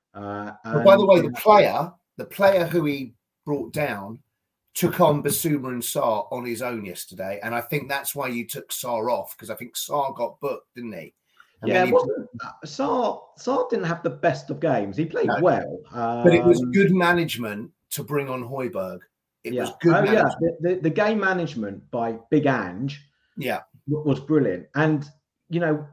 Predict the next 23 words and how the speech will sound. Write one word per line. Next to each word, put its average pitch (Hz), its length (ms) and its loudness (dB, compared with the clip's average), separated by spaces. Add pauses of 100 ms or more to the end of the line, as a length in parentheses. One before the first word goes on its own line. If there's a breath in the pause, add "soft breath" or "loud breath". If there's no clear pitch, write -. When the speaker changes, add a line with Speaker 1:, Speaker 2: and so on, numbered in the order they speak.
(120)
Speaker 1:
and 208 140 2
I, 262 200 -2
I 226 100 4
think 311 220 -2
what 269 120 -2
you 226 80 -2
just - 180 -6
said 208 200 -2
about 156 280 -2
Romero 120 720 0
wa-, 151 400 -2
was 185 340 0
true 127 580 -2 (240)
to, 139 280 -2 (120)
at 127 200 -8
last 123 340 -4
season. 98 540 -10 (420)
But 123 200 -2
I 139 100 4
think - 320 -6
Big 165 160 0
Ange, 123 520 -2
by 120 440 0